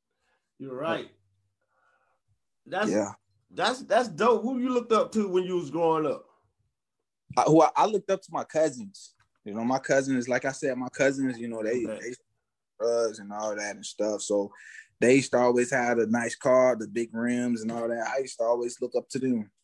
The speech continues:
Speaker 2: I used to always look up to the dope boys.
Speaker 1: Damn,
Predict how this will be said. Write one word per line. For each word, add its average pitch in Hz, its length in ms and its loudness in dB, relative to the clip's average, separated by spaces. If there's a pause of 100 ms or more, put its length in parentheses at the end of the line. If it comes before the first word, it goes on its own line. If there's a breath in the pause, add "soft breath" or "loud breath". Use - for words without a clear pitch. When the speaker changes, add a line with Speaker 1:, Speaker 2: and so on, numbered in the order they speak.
(100)
Speaker 2:
I 95 120 0
used 131 140 0
to 82 60 0
always 117 340 4
look 120 140 0
up 113 140 -4
to 127 100 -2
the 117 100 -4
dope 117 300 4
boys. 104 440 4 (500)
Speaker 1:
Damn, 110 760 -12